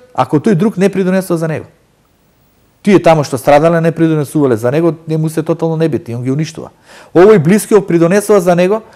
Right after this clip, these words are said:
му е битен, затоа што преку другиот и самиот напредува и потоа он плаче. Плаче всушност за себе.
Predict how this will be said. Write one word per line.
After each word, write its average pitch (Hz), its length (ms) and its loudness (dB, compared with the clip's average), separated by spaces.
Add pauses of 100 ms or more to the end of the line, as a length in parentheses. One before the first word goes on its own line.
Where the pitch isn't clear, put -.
(180)
му 147 100 2
е 143 60 6
битен, 220 480 0 (300)
затоа 143 240 -2
што 151 120 0
преку 208 280 2
другиот 190 380 2
и 170 60 0
самиот 202 380 2
напредува 202 480 0 (320)
и 117 80 -10
потоа 202 320 4
он 185 80 0
плаче. 180 400 2 (220)
Плаче 185 340 4
всушност 175 360 -6
за 123 100 -8
себе. 123 320 -4